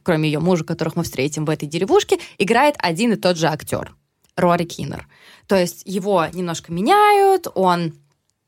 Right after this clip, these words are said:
когда он в образе священника, его там гримируют, у него там становятся карие глаза.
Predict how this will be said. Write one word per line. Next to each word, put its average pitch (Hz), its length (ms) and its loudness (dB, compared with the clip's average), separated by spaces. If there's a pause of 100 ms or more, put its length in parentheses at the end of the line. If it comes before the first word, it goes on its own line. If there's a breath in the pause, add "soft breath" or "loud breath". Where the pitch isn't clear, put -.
(140)
когда 185 220 2
он 180 60 0
в 160 40 0
образе 180 320 -2
священника, 359 600 0
его 170 100 -2
там 165 140 -4
гримируют, 339 880 4 (380 loud breath)
у 190 120 0
него 165 220 2
там 156 120 -6
становятся 151 380 -6
карие 151 320 0
глаза. 220 640 4